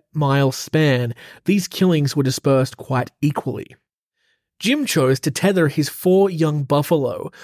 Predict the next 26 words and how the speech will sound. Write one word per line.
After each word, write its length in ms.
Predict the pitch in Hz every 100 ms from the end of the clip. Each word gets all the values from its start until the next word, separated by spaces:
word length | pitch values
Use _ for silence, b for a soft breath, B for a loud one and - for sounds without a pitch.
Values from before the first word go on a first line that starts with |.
| B
on 80 | 151
the 80 |
cattle 380 | 147 - 185 180
roads 380 | 139 117 104 -
that 120 | 151
led 260 | 139 147 147
to 80 | 143
the 120 | 143
open 340 | 143 165 170
forests 540 | 151 - 127 120 - -
in 160 | 143
this 160 | 127 -
location. 680 | 117 113 147 156 - - - _ _ _ _ _ _
Corbett 340 | - 202 185 165
visited 420 | 160 165 160 147
the 60 |
buffaloes 680 | 139 147 135 147 131 131 135
in 80 | 135
the 80 | 123
morning, 460 | 151 165 139 127 B B B
searched 460 | - 185 180 -
the 80 | 170
jungles 500 | 143 156 156 156 147
during 280 | - 143 131
the 100 | 131
day, 420 | 135 160 147 131